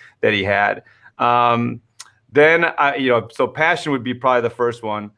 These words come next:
Uh, intentionality would be the second one. And I get that one from my mom because my mom always used to tell me, "Joe, you're always interviewing for your next job."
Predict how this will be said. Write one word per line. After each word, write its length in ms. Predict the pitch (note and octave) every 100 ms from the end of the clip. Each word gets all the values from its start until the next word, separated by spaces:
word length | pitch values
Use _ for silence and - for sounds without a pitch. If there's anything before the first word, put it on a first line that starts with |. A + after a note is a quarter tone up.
| _ _
Uh, 420 | - A2 A2 A2 A2
intentionality 840 | C#3 B2 D#3 D3 B2 C3+ C#3+ C3
would 140 | B2+ B2
be 120 | A#2+
the 120 | A2
second 460 | A2 C3 B2 B2 A2
one. 260 | A2+ A2
And 140 | A2 A2+
I 60 |
get 180 | A#2 D#3
that 100 | D#3+
one 100 | C3+
from 140 | A2 B2
my 120 | A2+
mom 420 | A2 A#2 A2 G#2+
because 240 | A2 A2+
my 100 | A#2+
mom 340 | A#2 C3 D3+ D3 -
always 480 | B2 B2+ A#2 - _
used 280 | B2+ A#2+ _
to 60 |
tell 300 | G#2+ B2 A#2+
me, 300 | A#2 A2+ A2 _ _ _ -
"Joe, 160 | C3+
you're 180 | C3 A#2+
always 460 | B2 C3 B2+ B2 B2
interviewing 500 | A#2+ A2 A2 A2 G#2
for 120 | G#2+
your 100 | G#2
next 300 | G#2 G#2 -
job." 420 | G#2 G2 G2 G2+